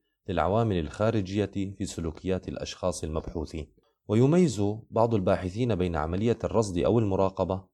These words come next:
وأشكال التحقيق الأخرى كالمقابلة والاستبيان وغيرها، فهذه الأخيرة تسجل مواقف وآراء الأفراد في فترة معينة،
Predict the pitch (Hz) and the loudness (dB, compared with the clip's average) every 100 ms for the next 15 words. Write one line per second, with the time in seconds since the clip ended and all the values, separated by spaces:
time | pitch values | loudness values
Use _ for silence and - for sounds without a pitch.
0 | - 78 - - 110 95 - - - - | -4 -4 -4 -2 0 2 -2 -8 -10 -8
1 | 104 - 85 - - 85 80 85 82 80 | -8 -6 -6 -4 -2 -2 -2 -4 -4 -2
2 | 87 87 104 - 82 90 - - 76 69 | -2 0 -2 -2 -2 -4 -6 -8 -4 -6
3 | 69 _ - 107 151 143 76 71 - - | -8 _ -4 4 6 6 2 -4 -10 0
4 | 101 127 104 - - 117 101 90 85 _ | 2 4 2 0 -2 -2 -2 -4 -8 _
5 | _ 98 120 113 98 80 85 101 - 80 | _ -6 -2 0 0 0 2 2 0 -4
6 | 76 69 87 101 98 - - 101 90 78 | -2 0 0 0 0 -2 -2 -2 -2 -6
7 | 78 98 - 78 78 73 67 76 73 | -8 -8 -6 -6 -6 -4 -4 -2 -4